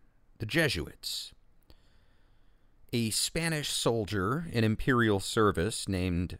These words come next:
Ignatius of Loyola founds this new religious order to teach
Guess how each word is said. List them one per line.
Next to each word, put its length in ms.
Ignatius 560
of 120
Loyola 680
founds 520
this 260
new 160
religious 480
order 320
to 140
teach 460